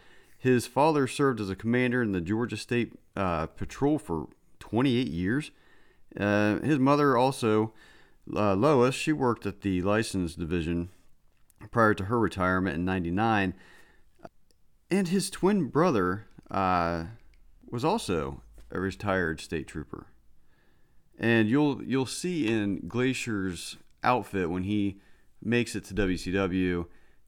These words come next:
that he actually has his father's badge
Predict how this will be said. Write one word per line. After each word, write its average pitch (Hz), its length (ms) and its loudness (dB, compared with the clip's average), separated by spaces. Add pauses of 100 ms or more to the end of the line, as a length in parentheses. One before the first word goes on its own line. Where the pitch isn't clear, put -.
(100)
that 95 420 0
he 90 220 -4
actually 98 540 -2
has 82 420 -4
his 82 480 -6 (440)
father's 92 720 -2
badge 104 680 -2